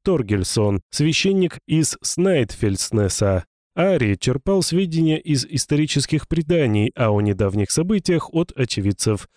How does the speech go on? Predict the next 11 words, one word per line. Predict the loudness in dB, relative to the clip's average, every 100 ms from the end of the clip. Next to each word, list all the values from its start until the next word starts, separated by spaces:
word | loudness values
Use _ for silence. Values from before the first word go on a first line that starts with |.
| _
но | -2 2 2
старался | 0 0 0 0 0
удостоверять | 0 0 0 0 2 0 0
надежность | 0 2 2 2 0 0
информаторов, | 0 0 0 0 0 0 0 -4 -8
приводил | -2 0 2 2 2
их | 2 0
имена, | 0 2 2 0
отбрасывал | 0 -2 0 0 0 0
христианские | 0 0 -2 0 -2 -2 -2
предрассудки | -2 -2 0 -2 -2 -4 0 -2